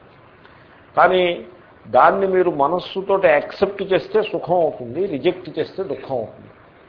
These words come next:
ఏమండి, మనస్సుతోటి మీరు యాక్సెప్ట్ చేసినప్పుడు దీన్ని ఎలా యాక్సెప్ట్ చేస్తారు? ఇదం సుఖం అని జ్ఞానం కలుగుతుందా, అహం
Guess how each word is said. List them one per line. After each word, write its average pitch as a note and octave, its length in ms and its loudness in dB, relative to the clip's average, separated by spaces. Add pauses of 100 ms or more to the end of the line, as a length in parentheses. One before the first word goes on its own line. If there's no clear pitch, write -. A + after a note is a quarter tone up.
(380)
ఏమండి, F#3+ 280 2 (180)
మనస్సుతోటి F#3+ 680 -2
మీరు E3 200 4
యాక్సెప్ట్ D#3 460 0 (120)
చేసినప్పుడు D#3 560 0 (800)
దీన్ని D3+ 320 0 (100)
ఎలా D3+ 220 6
యాక్సెప్ట్ F3+ 500 0
చేస్తారు? D#3 500 2 (600)
ఇదం B2 320 6 (200)
సుఖం G3 380 2 (100)
అని G3 160 4
జ్ఞానం F3 460 2
కలుగుతుందా, C#3 600 -2 (720)
అహం F#3 240 0